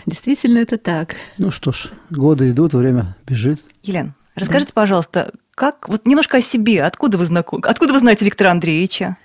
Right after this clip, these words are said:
Speaker 1: Я, во-первых, хочу сказать спасибо большое, что вы меня пригласили на ваше радио,
Speaker 3: И
Speaker 1: потому
Speaker 3: вам
Speaker 1: что мне
Speaker 3: спасибо.
Speaker 1: действительно очень важно,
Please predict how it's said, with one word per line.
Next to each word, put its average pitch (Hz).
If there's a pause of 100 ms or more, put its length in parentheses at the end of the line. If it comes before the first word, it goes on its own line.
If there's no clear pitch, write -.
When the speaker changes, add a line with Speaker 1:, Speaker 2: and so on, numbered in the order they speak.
(120)
Speaker 1:
Я, 185
во-первых, 180
хочу 185
сказать 165
спасибо 160
большое, 151
что -
вы 143
меня 147
пригласили 160
на 143
ваше 143
радио, 139
Speaker 3:
И 135
Speaker 1:
потому 208
Speaker 3:
вам 180
Speaker 1:
что 170
мне 165
Speaker 3:
спасибо. 151
Speaker 1:
действительно 170
очень 165
важно, 139